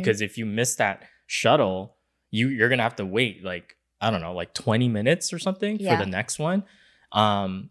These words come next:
Speaker 1: anyways.
Speaker 2: And during rush hours, um, in Europe, it's like all the, the trains will be full.
Speaker 1: Yeah, or a train, exactly. Was it a
Speaker 2: Yeah.
Speaker 1: train? Maybe it was a
Speaker 2: It's
Speaker 1: train that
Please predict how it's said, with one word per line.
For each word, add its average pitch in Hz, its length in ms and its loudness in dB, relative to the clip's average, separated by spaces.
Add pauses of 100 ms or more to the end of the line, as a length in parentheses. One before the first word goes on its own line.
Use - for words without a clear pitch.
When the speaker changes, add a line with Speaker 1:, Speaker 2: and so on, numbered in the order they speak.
Speaker 1:
anyways. 143 240 2
Speaker 2:
And 233 100 -2
during 269 280 0
rush 196 280 -2
hours, 302 580 -2 (640)
um, 190 460 2 (180)
in 208 160 2
Europe, 202 480 4
it's 185 160 -8
like 196 260 -6
all 196 560 2
the, 190 240 2
the 196 100 -4
trains 185 640 -2
will 185 160 2
be 185 180 -4
full. - 540 -4
Speaker 1:
Yeah, 107 200 2
or 95 200 2
a 92 60 -2
train, 101 400 -2
exactly. 95 380 -4
Was 113 180 0
it 160 80 2
a 151 40 0
Speaker 2:
Yeah. - 40 -2
Speaker 1:
train? 156 360 -2
Maybe 127 200 2
it 123 60 2
was 101 160 0
a 95 60 -2
Speaker 2:
It's 220 80 -4
Speaker 1:
train 107 160 -2
that 104 60 0